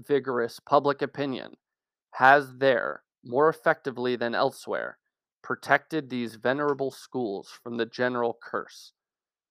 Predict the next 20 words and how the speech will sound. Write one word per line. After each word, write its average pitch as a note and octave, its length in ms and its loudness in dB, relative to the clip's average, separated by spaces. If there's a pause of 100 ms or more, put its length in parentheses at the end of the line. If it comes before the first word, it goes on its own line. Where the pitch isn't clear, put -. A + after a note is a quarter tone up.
(120)
However, C3 560 6 (520)
they B2+ 120 0
must C3 440 0 (140)
succumb A#2 600 -2 (100)
at A#2 160 0
last, G#2 540 -4 (460)
and A#2+ 160 -4
already C#3 760 4 (220)
Gibbon's C#3 520 0
wicked C3 380 -2
heart - 460 -4 (360)
has A#2+ 240 -2
made C3 320 -2
us F#2+ 220 0
some A#2 280 -6
strange C#3+ 720 -6
disclosures C3+ 960 -4 (260)
on A#2 220 -2
this A#2 200 -4
point. - 460 -12